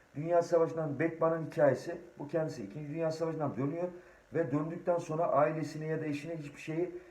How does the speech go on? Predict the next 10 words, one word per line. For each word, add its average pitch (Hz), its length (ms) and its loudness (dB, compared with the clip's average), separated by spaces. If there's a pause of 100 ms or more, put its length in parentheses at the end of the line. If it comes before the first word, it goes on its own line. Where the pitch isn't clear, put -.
(300)
e, 131 300 0 (880)
bıraktığı 165 360 4
gibi 131 300 0
bulmuyor. 175 340 2
Yani 180 300 2
bir 190 160 0
nevi 180 240 2
kendileri 175 420 6
ka-, 170 420 4
kendisini 165 460 0